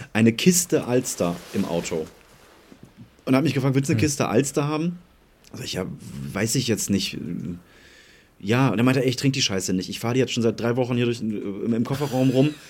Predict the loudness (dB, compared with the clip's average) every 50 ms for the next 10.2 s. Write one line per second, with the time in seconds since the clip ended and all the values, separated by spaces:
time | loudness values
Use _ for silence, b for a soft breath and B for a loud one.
0 | -10 -6 -4 -2 -2 -2 0 0 -2 0 4 6 8 8 8 8 8 6 6 6
1 | 6 4 4 2 0 0 0 0 0 0 0 2 4 4 6 6 6 6 6 4
2 | 2 2 2 4 4 4 6 6 4 4 2 2 0 2 2 2 2 0 0 0
3 | 0 2 2 4 4 4 2 2 2 2 2 4 4 6 6 4 4 2 0 -2
4 | -4 -4 -4 -4 -6 -6 -4 -4 -2 -2 -2 0 2 2 4 4 2 B B B
5 | B B B -20 -8 0 2 4 6 6 6 6 4 0 -2 -6 -14 _ _ _
6 | _ _ _ _ _ B B B B B B -6 B 0 0 0 2 2 2 4
7 | 4 2 2 0 0 2 4 6 6 4 2 0 -2 0 0 2 2 2 0 -2
8 | -8 B B B B B 2 2 2 2 2 2 2 2 2 2 0 -2 -2 -2
9 | -2 0 0 0 0 0 -2 -4 -4 -2 0 0 0 0 -2 -4 -4 -4 -2 -2
10 | -2 -4 -6